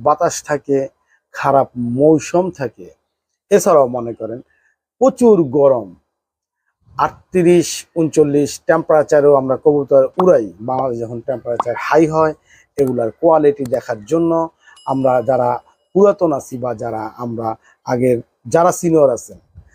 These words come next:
তারা অবশ্যই ওই টেম্পারেচারেও কবুতরটা উড়িয়ে এগুলার রেজাল্টটা দেখতে চায় যে গরমে কতটা পারদর্শী। যেহেতু বাংলাদেশের টেম্পারেচার চল্লিশ আপ হয় না, হয় রাজশাহী, খুলনাতে কখনো কখনো হয়, কিন্তু এজন্য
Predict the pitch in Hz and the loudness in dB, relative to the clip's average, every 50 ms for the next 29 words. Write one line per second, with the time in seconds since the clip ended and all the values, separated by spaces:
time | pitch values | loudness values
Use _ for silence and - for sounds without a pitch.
0 | _ _ _ _ 139 135 131 127 123 - - 147 147 147 139 - - - 185 180 | _ _ _ _ 0 2 2 2 0 0 0 0 0 0 -2 -2 0 0 0 2
1 | 175 160 160 143 - _ 196 190 190 - 202 185 - - 170 156 151 143 135 151 | 2 2 0 0 -2 _ 0 0 0 2 0 0 2 2 2 4 4 2 2 2
2 | 156 147 139 143 135 - - 135 131 143 147 147 156 156 165 180 - - _ 339 | 2 2 2 0 -4 -2 -2 -2 -2 0 -2 0 2 2 2 0 0 -4 _ -16
3 | 349 349 349 320 143 135 131 127 127 120 110 110 131 139 139 110 175 180 175 175 | -14 -14 -8 -6 -4 -4 -2 -2 -2 -4 -4 0 2 2 4 4 2 2 2 0
4 | 185 175 160 156 - _ 143 - - 135 120 104 95 90 90 107 113 120 120 110 | 0 0 0 -2 -2 _ -8 -10 -8 -10 -10 -10 -12 -18 _ _ -8 -8 -8 -8
5 | 101 110 139 143 143 143 139 135 - _ 175 185 180 175 139 160 170 208 - 370 | -2 2 2 2 4 2 0 -4 -2 _ -2 0 0 0 0 0 0 0 -2 -8
6 | - - _ _ _ _ _ _ - 170 175 180 170 160 143 - - 120 117 135 | -16 -20 _ _ _ _ _ _ 0 2 2 2 2 0 -2 -4 -8 -8 -4 -2
7 | 147 160 - 151 131 147 151 160 170 156 156 143 - 151 - _ 156 143 135 - | -2 -2 -2 -2 -2 -2 0 0 0 0 0 -2 -2 -8 -6 _ -4 -4 -2 -2
8 | 139 131 117 - 127 127 127 - _ - - - _ _ _ - 185 185 185 175 | -2 -2 -2 -2 -4 -4 -4 -6 _ -20 -20 -20 _ _ _ 2 2 4 4 2
9 | 170 165 - - - - 123 131 131 - - _ - - - 127 123 127 127 123 | 0 0 -2 -4 -8 -4 -2 -2 -2 -2 -4 _ -18 -10 -8 -6 -4 -4 -4 -6
10 | 110 90 - - _ _ _ _ _ _ _ _ _ _ - - 143 160 175 170 | -8 -12 -16 -20 _ _ _ _ _ _ _ _ _ _ -4 0 2 2 4 4
11 | 156 151 139 - - - 143 147 143 143 - 147 139 139 143 - 135 135 135 123 | 4 2 0 -2 -4 -4 -2 -2 -2 -2 -6 -8 -6 -6 -6 -6 -6 -6 -6 -6
12 | 135 131 120 107 117 117 117 117 107 - - - 135 127 113 101 - _ _ _ | -6 -10 -10 -10 -12 -12 -12 -12 -12 -14 -10 -6 -4 -4 -4 -6 -10 _ _ _
13 | _ _ - - _ _ _ - 190 214 214 - - 156 117 104 104 - - 156 | _ _ -20 -20 _ _ _ 0 2 2 2 2 0 0 0 -2 -4 -2 0 2
14 | 170 170 220 220 220 208 | 4 4 4 2 4 2